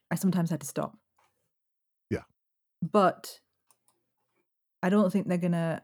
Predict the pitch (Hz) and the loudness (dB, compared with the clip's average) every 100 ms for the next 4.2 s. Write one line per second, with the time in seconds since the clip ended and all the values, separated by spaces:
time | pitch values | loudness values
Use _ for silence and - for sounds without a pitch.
0 | _ 180 208 196 180 180 165 - 180 170 | _ 0 2 2 2 0 -2 0 2 2
1 | 156 - 185 160 147 - _ _ _ _ | -2 -2 0 0 -4 -10 _ _ _ _
2 | - - 185 156 - 190 226 220 - 202 | -12 -2 -2 -2 -2 0 2 0 0 2
3 | 185 175 - 190 185 - - 180 175 170 | 2 0 -2 0 0 0 -2 0 0 -2
4 | 165 | -4